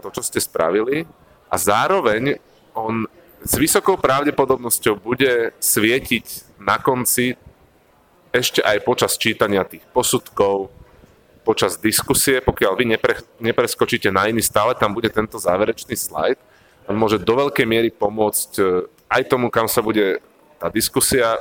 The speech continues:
uberať. On môže do veľkej miery dopomôcť tým divákom alebo tá-, tej komisii pochopiť ešte na poslednú chvíľu,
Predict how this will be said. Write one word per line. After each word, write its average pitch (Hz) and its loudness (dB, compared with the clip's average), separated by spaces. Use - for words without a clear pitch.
uberať. 107 -2
On 104 -18
môže 104 0
do 104 2
veľkej 110 0
miery 104 0
dopomôcť 143 0
tým 101 -2
divákom 117 0
alebo 104 2
tá-, 104 4
tej 101 0
komisii 110 0
pochopiť - -2
ešte - -4
na 113 2
poslednú 117 0
chvíľu, 113 2